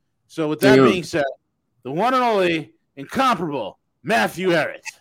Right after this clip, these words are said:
Speaker 2: V, nobody does an intro like you, man. Nobody.
Speaker 1: No, I tr-,
Speaker 2: <laughs> No.
Speaker 1: I try, man. You know, I
Speaker 2: You
Speaker 1: try.
Speaker 2: do.
Speaker 1: That's
Speaker 2: I,
Speaker 1: what
Speaker 2: I really appreciate that. It's, <laughs> it's very authentic. I,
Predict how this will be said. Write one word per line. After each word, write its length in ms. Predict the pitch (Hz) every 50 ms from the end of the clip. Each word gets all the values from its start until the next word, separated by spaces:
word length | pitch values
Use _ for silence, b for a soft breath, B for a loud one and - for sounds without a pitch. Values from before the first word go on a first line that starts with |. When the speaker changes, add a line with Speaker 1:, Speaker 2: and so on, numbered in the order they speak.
| _ _ _ _ _ _ _ _
Speaker 2:
V, 600 | 107 92 87 90 90 104 127 147 156 147 139 131
nobody 440 | 117 113 123 135 135 139 123 139 139
does 240 | 135 131 139 135 120
an 80 | 123 127
intro 360 | 127 123 - - 127 123 120
like 280 | 117 117 113 110 -
you, 200 | - 110 104 104
man. 360 | 104 95 98 95 95 98 92 - -
Nobody. 440 | 101 110 110 107 104 90 98 - 208
Speaker 1:
No, 160 | 226 233 240 240
I 180 | 214 240 269
tr-, 280 | - - - - - -
Speaker 2:
<laughs> 40 | _
No. 140 | 220 220 202
Speaker 1:
I 60 | -
try, 460 | - - - - 220 262 277 233 156 110
man. 360 | 107 101 107 120 131 147 147
You 120 | 143 147 156
know, 120 | 160 180
I 120 | 190 175
Speaker 2:
You 140 | 196 269 302
Speaker 1:
try. 160 | 294 262 339
Speaker 2:
do. 60 | 143 -
Speaker 1:
That's 140 | - 147
Speaker 2:
I, 220 | 156 175 185 - -
Speaker 1:
what 60 | 202
Speaker 2:
I 20 |
really 340 | 202 202 226 226 233 240 233
appreciate 540 | 226 226 - 220 214 - - 170 143 135 -
that. 180 | 123 113 110 117
It's, 140 | 117 165
<laughs> 320 | 160 170 - 659 659 - -
it's 160 | 214 - -
very 260 | - 175 185 196 190
authentic. 540 | 185 185 - - 160 156 156 - 120 - -
I, 180 | 113 117 117